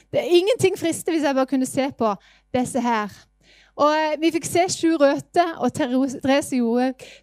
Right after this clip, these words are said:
ta gull i går. Wow! Er det ingen som er, er det bare fotballfolk her? <laughs>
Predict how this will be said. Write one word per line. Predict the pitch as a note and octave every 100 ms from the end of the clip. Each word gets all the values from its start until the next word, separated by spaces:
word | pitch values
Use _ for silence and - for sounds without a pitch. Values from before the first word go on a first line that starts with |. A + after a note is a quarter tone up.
| -
ta | - A3 A#3 - C4
gull | B3 C4 A3+ G3
i |
går. | G3 F#3+ F#3+ - - _ _ _ _ _ _ _ _ -
Wow! | E4+ G4+ G4+ G4 F#4 F4+ F4 E4+ D#4 C4+ -
Er | - B3+
det |
ingen | C#4 C4+ D4+ G4+
som | - A#3
er, | A3+ A3
er | - C#4
det | A3+
bare | A3 A3 B3+
fotballfolk | B3+ - G#4+ C4 A#3+
her? | D4 G3 - - B3+ B3
<laughs> | B3+